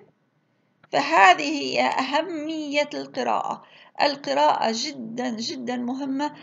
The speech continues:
علينا أن نجعلها عادة لنا،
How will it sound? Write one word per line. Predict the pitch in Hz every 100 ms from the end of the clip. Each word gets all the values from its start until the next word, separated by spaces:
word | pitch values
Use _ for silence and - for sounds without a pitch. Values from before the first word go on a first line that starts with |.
| - -
علينا | - 240 302 311 240
أن | - 269 254 247
نجعلها | 240 254 262 285 269 262 269 262 - - -
عادة | - 214 254 294 285 262 262 269
لنا، | 262 247 262 240 208 196